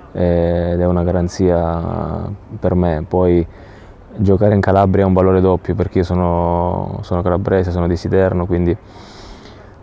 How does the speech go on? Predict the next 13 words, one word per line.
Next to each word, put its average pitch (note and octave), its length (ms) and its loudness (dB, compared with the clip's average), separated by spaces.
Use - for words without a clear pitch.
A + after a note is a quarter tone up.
eh, D#2+ 920 0
diciamo G2 460 0
che, F2+ 260 0
eh, E2+ 420 -6
ti F#2 100 0
viene F#2+ 180 4
da F#2 100 4
dare F#2 200 2
un F#2+ 140 2
qualcosa F#2 420 -2
in F#2 100 2
più, G2+ 240 2
perché F2 720 0